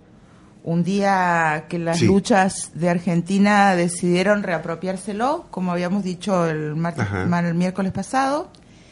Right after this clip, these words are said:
Speaker 1: Eh, ¿qué quiere decir esto? Eh, bueno, volver a cargar de contenido profundo, ¿no? Al Día
Speaker 2: Ujú.
Speaker 1: Mundial del Ambiente. Eh,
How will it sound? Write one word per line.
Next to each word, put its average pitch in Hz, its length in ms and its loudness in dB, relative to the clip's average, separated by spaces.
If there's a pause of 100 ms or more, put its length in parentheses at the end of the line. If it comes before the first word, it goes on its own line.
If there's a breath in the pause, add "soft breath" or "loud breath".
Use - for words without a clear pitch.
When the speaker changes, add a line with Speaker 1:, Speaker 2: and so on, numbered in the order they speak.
(580 loud breath)
Speaker 1:
Eh, 175 280 2
¿qué 196 120 -4
quiere 220 240 0
decir 233 340 2
esto? 330 580 2 (160)
Eh, 170 200 0
bueno, 220 260 6
volver 175 320 4
a 254 80 0
cargar 196 320 -2
de 202 80 -4
contenido 175 760 -2
profundo, 165 680 -2
¿no? 165 200 -2
Al 180 140 -2
Día 165 180 -2
Speaker 2:
Ujú. 117 80 0
Speaker 1:
Mundial 120 320 2
del 165 120 -4
Ambiente. 185 720 -2 (760 loud breath)
Eh, 147 960 0